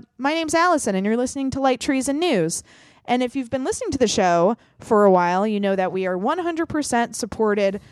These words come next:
by listeners like you. Uh, we don't have any corporate donors or any advertisers. So if you've been enjoying the show and you'd like it to keep going, please go to light treason dot news.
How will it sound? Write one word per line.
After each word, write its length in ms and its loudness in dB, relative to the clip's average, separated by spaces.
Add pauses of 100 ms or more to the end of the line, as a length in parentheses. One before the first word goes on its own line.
(120)
by 140 2
listeners 800 -2 (200)
like 200 -2
you. 420 2 (400)
Uh, 260 4
we 100 0
don't 160 0
have 140 0
any 320 0
corporate 420 -4
donors 720 0
or 80 -2
any 200 -4
advertisers. 840 0
So 240 2
if 120 -4
you've 160 -10
been 120 -4
enjoying 420 0
the 80 0
show 360 2
and 140 -4
you'd 120 -2
like 180 -2
it 100 -8
to 80 -14
keep 200 -14
going, 500 -2 (260)
please 220 0
go 120 4
to 100 4
light 340 -2
treason 560 -4 (280)
dot 300 0
news. 600 0